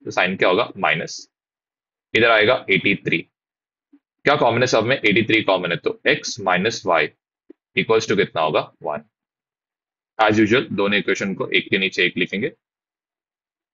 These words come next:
And clearly दिख रहा है दोनों को क्या करना है? हमें ऐड करना है। ऐड करने पे ये part क्या होगा? cancel। two x equal to कितना होगा? four। x equals to कितना होगा? two।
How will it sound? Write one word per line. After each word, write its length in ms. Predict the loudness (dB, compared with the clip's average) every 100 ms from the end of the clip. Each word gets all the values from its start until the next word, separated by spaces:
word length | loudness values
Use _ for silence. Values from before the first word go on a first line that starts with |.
| _ _ _ _ _ _ _ _ _ _ _
And 140 | -8
clearly 240 | 0 2 4
दिख 180 | 2 2
रहा 80 |
है 40 | 2
दोनों 200 | 2 2
को 100 | 2
क्या 160 | 2
करना 240 | 2 2 2
है? 60 |
हमें 200 | 0 -2 0
ऐड 200 | 2 2 0
करना 200 | -4 -6
है। 1000 | -12 _ _ _ _ _ _ _ 0 2
ऐड 120 | 4
करने 160 | 4 4
पे 120 | 4
ये 80 | 4
part 260 | 2 2
क्या 100 | 2
होगा? 140 | 2 2 2
cancel। 360 | 0 -2 -8 -10 _ _ _ _ _ _ _
two 140 | 2 4
x 160 | 4 0
equal 340 | 2 2 2
to 60 | 2
कितना 260 | 0 0
होगा? 220 | 0 0 -2
four। 380 | -4 -4 -4 -10 -20 _ _ _ _ _ _ -2
x 220 | -2 0 -2
equals 380 | 0 2 0 0
to 80 |
कितना 280 | -2 -2 -2
होगा? 300 | 0 0 -4 -8 _
two। 120 | -8